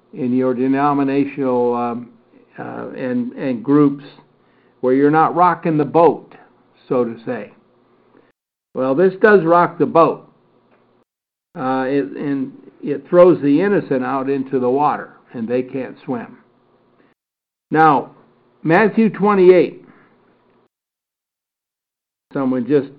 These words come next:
uh, mentioned this this morning to me. And this is an important passage because many people, th-, they know this passage. Th-, they remember this.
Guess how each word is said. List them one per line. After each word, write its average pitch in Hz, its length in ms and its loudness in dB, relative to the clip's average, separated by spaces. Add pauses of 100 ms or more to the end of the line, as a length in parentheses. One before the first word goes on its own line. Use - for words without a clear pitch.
(640)
uh, 120 340 -6 (340)
mentioned 160 460 0
this 185 220 2 (240)
this 131 240 -10
morning 151 380 0
to 160 200 -2
me. 180 240 -4 (1700)
And 135 80 -2
this 135 160 0
is - 80 -12
an 147 160 0
important 143 500 0
passage 151 560 -4
because 143 440 0 (1080)
many 156 280 0
people, 147 600 0 (1040)
th-, 127 260 -10
they 170 160 0
know 247 300 2
this 127 140 -4 (100)
passage. 110 440 -12 (220)
Th-, 123 240 -10
they 175 200 2
remember 170 500 0
this. 98 220 -10